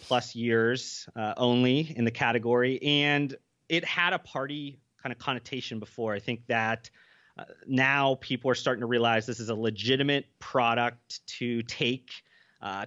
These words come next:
to get through your day or, or just whatever it is. I mean, it's no longer, you know, the, the frat guys or the party people in the club that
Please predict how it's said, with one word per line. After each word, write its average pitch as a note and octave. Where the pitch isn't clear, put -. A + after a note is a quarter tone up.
to C3+
get D3+
through D3
your C3
day D#3
or, B2+
or A2+
just B2+
whatever E3+
it D3+
is. B2+
I -
mean, B2+
it's B2+
no D3+
longer, C3
you A#2+
know, A2
the, G#2
the A2+
frat D3
guys B2
or A2
the G#2
party C#3+
people C3
in B2
the A#2
club A#2+
that A#2+